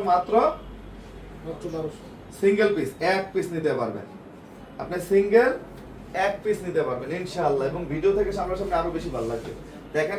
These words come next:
Speaker 1: chemical lace with organza টিস্যুর কাজ। ভাই,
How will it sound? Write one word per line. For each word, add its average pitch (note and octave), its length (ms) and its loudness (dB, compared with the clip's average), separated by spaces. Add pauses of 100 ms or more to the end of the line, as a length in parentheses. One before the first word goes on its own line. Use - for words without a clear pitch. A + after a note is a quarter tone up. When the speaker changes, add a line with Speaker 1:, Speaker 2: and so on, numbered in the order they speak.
Speaker 1:
chemical G3+ 460 6
lace A3 280 6
with A3+ 160 4 (460)
organza G#3 400 6
টিস্যুর F#3+ 340 -4
কাজ। B2+ 140 -2 (540)
ভাই, G3+ 160 10